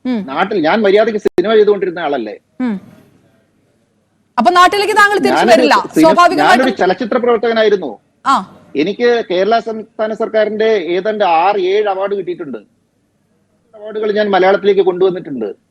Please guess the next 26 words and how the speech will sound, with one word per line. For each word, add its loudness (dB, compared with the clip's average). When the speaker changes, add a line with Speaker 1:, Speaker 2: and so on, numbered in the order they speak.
Speaker 2:
എനിക്ക് 2
കേരളത്തിൽ 2
നിൽക്കാൻ 0
പറ്റാത്ത 0
അവസ്ഥ 0
കൊണ്ടാണല്ലോ 0
ഞാൻ -4
നാ-, -2
നാട് -2
വിടേണ്ടി 2
വന്നത്. -4
അപ്പൊ 0
അങ്ങനെയുള്ള 2
ഒരാളിനോട് 2
നാട്ടിലോട്ട് 0
വരുമോ, 0
ഇങ്ങനെ -6
ഒരു 2
കള്ളക്കേസ് -2
വീണ്ടും -4
നേരിടുമോ -2
എന്ന് -10
നിങ്ങൾ -6
ചോദിക്കുന്നതിൽ 0
എന്താണ് 2
അർത്ഥമുള്ളത്? 0